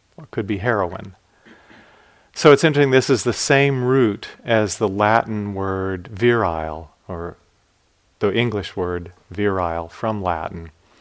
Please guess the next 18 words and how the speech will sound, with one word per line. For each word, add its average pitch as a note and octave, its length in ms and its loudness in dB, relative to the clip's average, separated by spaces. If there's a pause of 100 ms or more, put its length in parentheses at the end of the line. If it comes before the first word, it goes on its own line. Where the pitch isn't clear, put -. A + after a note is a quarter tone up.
(520)
Same C3+ 380 0
root. F#2+ 320 -4 (440)
So A#2 280 6
there's - 420 0 (400)
a D3 80 2
sense E3+ 440 2
of A2 160 0
a G#2+ 60 2
heroic A2 720 0 (180)
quality G#2 760 -4 (720)
to A#2+ 160 2
this - 480 -4 (100)
energy. A2 600 -4 (2000)
It's - 100 -8
sometimes F3 400 6
translated C3+ 580 2
as A2+ 160 0
energy, A#2+ 720 2